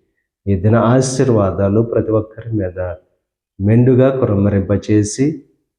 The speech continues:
నీ దీవెనతో నింపి నడిపించమని యేసుక్రీస్తు నామం పేరట వేడుకొనుచున్నాం తండ్రి.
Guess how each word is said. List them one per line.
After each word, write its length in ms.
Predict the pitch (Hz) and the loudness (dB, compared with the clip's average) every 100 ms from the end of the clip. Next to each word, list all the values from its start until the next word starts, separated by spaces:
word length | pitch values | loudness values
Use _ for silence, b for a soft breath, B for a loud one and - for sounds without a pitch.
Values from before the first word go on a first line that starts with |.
| _ | _
నీ 120 | 98 95 | -4 0
దీవెనతో 520 | 107 117 123 123 131 | 2 4 4 2 2
నింపి 320 | 113 101 104 | 2 0 -2
నడిపించమని 1040 | 92 92 - 104 98 104 92 87 90 85 - _ _ _ _ 98 | -2 -4 -2 -2 -4 -6 -6 -4 -6 -8 -14 _ _ _ _ 0
యేసుక్రీస్తు 840 | 107 107 120 110 104 120 127 - | 0 2 0 0 2 2 2 0
నామం 400 | 151 113 98 101 | 0 0 0 -2
పేరట 460 | 92 95 92 87 98 92 90 - _ _ _ _ | -2 -2 -4 -6 -6 -6 -6 -12 _ _ _ _
వేడుకొనుచున్నాం 1400 | 98 107 110 104 - 104 98 - 98 92 98 123 143 139 | -2 2 2 2 0 0 0 -2 -4 0 2 2 2 0
తండ్రి. 680 | 104 90 87 92 90 90 90 | -2 -2 -4 -4 -4 -6 -10